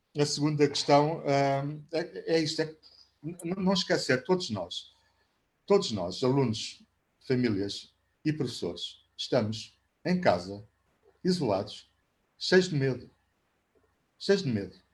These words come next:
Com medo sempre, vou ao supermercado e chego a casa, não sei, eh, eh, eh, o que é que me aconteceu. Isto altera completamente o, o que é a relação, eh, eh,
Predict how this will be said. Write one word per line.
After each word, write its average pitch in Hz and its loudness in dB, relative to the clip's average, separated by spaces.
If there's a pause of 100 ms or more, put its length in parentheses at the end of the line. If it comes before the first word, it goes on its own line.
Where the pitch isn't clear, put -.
(460)
Com 139 6
medo 143 6
sempre, 175 2
vou 110 2
ao 131 6
supermercado 139 4
e - -6
chego 151 -2
a 151 2
casa, 151 4
não 156 -2
sei, 151 -2
eh, 135 -4 (500)
eh, 139 6
eh, 139 -2
o 123 0
que 139 2
é 127 6
que - -4
me 135 0
aconteceu. 127 -2 (200)
Isto 214 4
altera 165 6
completamente 143 2
o, 131 -6 (180)
o - -10
que 147 4
é 139 10
a 135 6
relação, 131 4 (380)
eh, 135 6
eh, 120 4